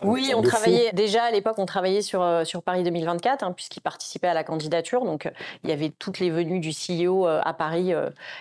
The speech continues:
Speaker 1: et des réunions à travailler et à préparer. Et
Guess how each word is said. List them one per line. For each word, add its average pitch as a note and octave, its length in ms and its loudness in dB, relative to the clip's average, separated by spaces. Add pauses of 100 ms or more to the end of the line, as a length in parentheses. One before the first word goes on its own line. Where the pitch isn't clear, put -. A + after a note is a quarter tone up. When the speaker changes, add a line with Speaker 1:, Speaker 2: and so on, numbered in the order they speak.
Speaker 1:
et D#3+ 100 -2
des D#3+ 140 0
réunions E3+ 360 2
à D#3+ 60 0
travailler F3+ 680 2
et D#3+ 80 2
à D3+ 40 0
préparer. F#3 640 0 (380)
Et G#3+ 220 4